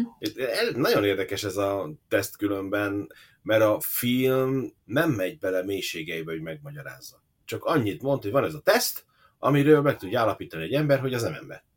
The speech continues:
Ez pont. De az, hogy most pontosan ez, jó, azt hiszem, azt hiszem, még azt hiszem a retina reflexeket mondja, hogy a retina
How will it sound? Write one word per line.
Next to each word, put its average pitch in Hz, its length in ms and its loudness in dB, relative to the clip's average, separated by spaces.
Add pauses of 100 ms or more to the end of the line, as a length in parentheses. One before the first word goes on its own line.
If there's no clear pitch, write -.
(140)
Ez - 80 -18 (120)
pont. - 400 -16 (580)
De 113 100 0
az, 180 160 0
hogy 135 140 2
most 98 200 -4
pontosan 143 420 -2
ez, 95 180 -2
jó, 131 180 0
azt 123 180 0
hiszem, 101 200 0
azt 110 160 -4
hiszem, 113 100 -6
még 107 120 -2
azt 104 120 -6
hiszem 101 140 -2
a 95 200 -2
retina 110 400 2
reflexeket 95 880 -4
mondja, 92 260 -6
hogy 87 120 -6
a 87 80 -4
retina 87 540 -6